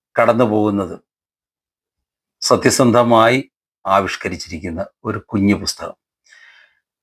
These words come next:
ഇത്രയും കാര്യങ്ങൾ പറയുമ്പോൾ ഇരുപത്തിമൂന്ന് അധ്യായങ്ങളിലൂടെയാണ്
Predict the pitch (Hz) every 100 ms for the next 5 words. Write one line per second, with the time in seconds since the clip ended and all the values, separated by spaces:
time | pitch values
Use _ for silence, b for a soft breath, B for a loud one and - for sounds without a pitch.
0 | _ _ _ _ _ 127 - 165 180 208
1 | 170 185 165 165 165 160 143 131 123 117
2 | 117 131 156 - 175 170 175 156 120 -
3 | - 160 170 165 160 151 131 110 92